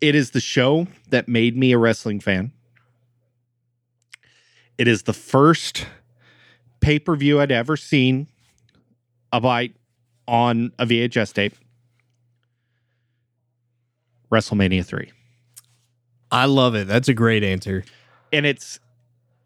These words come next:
Speaker 1: it, <clears throat> it's, it's the low-hanging
Speaker 2: Excuse
Speaker 1: fruit
Speaker 2: me.
Speaker 1: because it's the, you know, greatest WrestleMania of all time, arguably. But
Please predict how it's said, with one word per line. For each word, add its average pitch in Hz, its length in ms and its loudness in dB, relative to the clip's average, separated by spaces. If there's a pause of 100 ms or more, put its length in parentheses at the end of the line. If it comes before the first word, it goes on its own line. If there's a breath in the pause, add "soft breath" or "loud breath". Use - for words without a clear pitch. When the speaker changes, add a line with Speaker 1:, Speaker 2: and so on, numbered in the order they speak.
(260)
Speaker 1:
it, 190 240 -2
<clears throat> - 40 -18
it's, 147 460 -2
it's 160 260 -2
the 147 100 2
low-hanging 151 720 2
Speaker 2:
Excuse 165 140 -6
Speaker 1:
fruit 143 300 2
Speaker 2:
me. - 80 -20
Speaker 1:
because 127 340 -2
it's - 240 -10
the, 117 200 -4 (520)
you 135 140 2
know, 113 260 0 (120)
greatest 113 460 0
WrestleMania 110 720 0
of 101 100 -4
all 104 160 2
time, 107 580 -2
arguably. 110 560 2 (1900 soft breath)
But 143 360 0